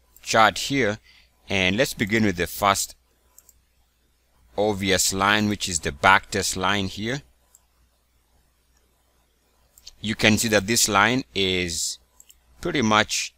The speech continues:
the break line of the highs. And we've come back to test this line. We seem to have been rejected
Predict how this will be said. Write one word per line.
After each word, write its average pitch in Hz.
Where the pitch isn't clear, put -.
the 85
break 82
line 107
of 98
the 90
highs. 98
And 87
we've 113
come 139
back 120
to -
test -
this -
line. 113
We 113
seem 139
to 120
have 101
been 95
rejected 95